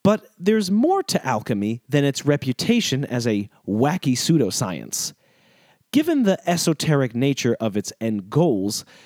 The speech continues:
the practice of alchemy blurred the lines between religion and magic,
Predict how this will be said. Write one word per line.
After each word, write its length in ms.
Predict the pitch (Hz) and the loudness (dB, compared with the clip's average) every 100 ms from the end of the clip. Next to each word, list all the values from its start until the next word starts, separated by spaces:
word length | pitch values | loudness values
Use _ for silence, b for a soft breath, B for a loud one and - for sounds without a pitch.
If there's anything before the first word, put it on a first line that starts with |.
| B | B
the 100 | 143 | -4
practice 460 | - 262 330 262 202 | -2 -2 -2 -2 -2
of 100 | 165 - | -2 0
alchemy 480 | 156 - 139 127 | -2 0 -2 -2
blurred 400 | 120 120 185 196 | -2 0 2 2
the 80 | 160 | 0
lines 400 | 131 127 127 123 | 0 0 0 -2
between 480 | - 101 117 110 98 | -6 -6 -4 -2 -2
religion 640 | 107 113 139 135 135 131 - | 0 2 2 2 0 -2 -4
and 240 | 117 104 107 | -4 -2 -2
magic, 500 | 110 101 95 - | -2 -4 -10 -14